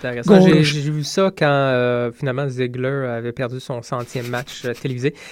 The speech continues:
Speaker 1: Mais c'est drôle parce qu'il fait partie de ceux qui sont dans les, euh, je pense qu'il y a quatre-vingt-dix-sept victoires aussi. Euh,
Speaker 2: Oui.
Speaker 1: quelque chose de même, là. Donc, euh, il va avoir cent victoires, cent, cent défaites, là,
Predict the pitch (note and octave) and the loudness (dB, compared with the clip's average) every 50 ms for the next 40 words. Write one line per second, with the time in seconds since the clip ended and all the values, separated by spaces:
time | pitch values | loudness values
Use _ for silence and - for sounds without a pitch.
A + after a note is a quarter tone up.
0 | - - - F3+ E3+ - G3 E3+ F#3 A3 B3 A#3+ A3 F3 - - F3+ D#3+ - F3 | -20 -2 2 2 6 6 8 8 8 8 8 6 6 2 2 0 -4 -2 -2 0
1 | D3+ F3+ D#3+ - - F3 E3 D3+ - - E3+ E3+ E3+ - - D#3 D3 - - - | 0 0 0 0 -2 -2 -2 -2 0 0 -2 -4 -4 -6 -10 -10 -10 -8 -4 -4
2 | D3+ C#3+ C#3+ D3 C#3+ C#3 C#3 C#3 C#3 C3+ C3+ C3+ C3+ C3+ C3 C3 C3 C3+ C3+ C3 | -2 -2 -2 -2 -2 -2 -2 -2 -4 -4 -4 -4 -4 -2 -2 -4 -4 -4 -6 -6
3 | B2+ C3 - D#3+ - - C#3 - D#3 D3 - - D#3+ D3 D3 C#3+ - - F3 D#3 | -8 -8 -10 -10 -10 -10 -6 -6 -8 -8 -6 -4 -4 -4 -4 -4 -6 -8 -8 -8
4 | C3 - D3 - - E3 D3 F3 G#3 G3+ F#3+ F3 E3 - - G3 G#3 G3+ - - | -6 -10 -12 -10 -6 -6 -6 -6 -6 -8 -8 -8 -10 -10 -12 -12 -12 -14 -16 -20
5 | _ _ _ _ _ _ _ _ _ _ - - D3 C#3+ C#3 C#3 C3+ C#3 C3+ C3+ | _ _ _ _ _ _ _ _ _ _ -8 -6 -4 -2 -2 -2 0 -2 2 6
6 | F3+ G#3 B3+ B3+ F#3 C#3 C#3+ D3 - D3 - - D#3 D3+ D3+ C#3 C#3 C#3 C#3+ D#3 | 6 8 8 6 4 0 -2 -6 -10 -8 -4 -4 -2 -2 -2 -2 -2 -2 -4 -4
7 | E3 D#3+ D#3+ D#3+ D3+ C#3+ C#3 C#3 C3+ C#3 - D3 C3+ C3 C3 C3 B2+ C3 C3+ C#3 | -6 -6 -6 -4 -2 -2 -2 -2 -2 -4 -4 -2 -2 0 -2 -2 -4 -4 -4 -4
8 | D3 C#3+ D3+ D3 D#3 D#3+ D#3 - A3+ A3 G3 F#3 - G3 F#3+ F#3 F3+ F3+ F3 - | 0 4 6 6 6 6 6 6 4 4 4 4 4 6 6 8 6 6 4 2
9 | F3+ D#3+ D#3 D#3 D#3 D3+ D3 C#3+ - - D#3+ D#3+ - - E3 D#3 D3 C#3 - - | 0 0 2 4 2 2 0 -2 -8 -12 -14 -14 -8 -6 -4 -4 -4 -6 -6 -6
10 | D3 D3 - _ C#3+ C3+ C3+ | -8 -8 -10 _ -12 -12 -12